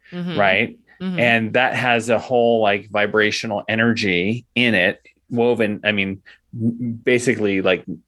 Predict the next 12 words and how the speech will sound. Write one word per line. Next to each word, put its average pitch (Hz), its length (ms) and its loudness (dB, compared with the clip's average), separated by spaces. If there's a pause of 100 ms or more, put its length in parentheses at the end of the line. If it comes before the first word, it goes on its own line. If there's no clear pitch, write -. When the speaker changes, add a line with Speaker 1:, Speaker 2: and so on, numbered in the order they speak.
(140)
Speaker 2:
knotted 113 500 2
into 107 320 0
it 71 100 0
with 95 260 -4
the 87 180 -4
stitches 98 720 0
and 87 140 -2
its - 240 -8
intent. 95 500 -2 (240)
Speaker 1:
Yeah. 170 160 -6
Speaker 2:
So 160 180 2
what, 147 340 0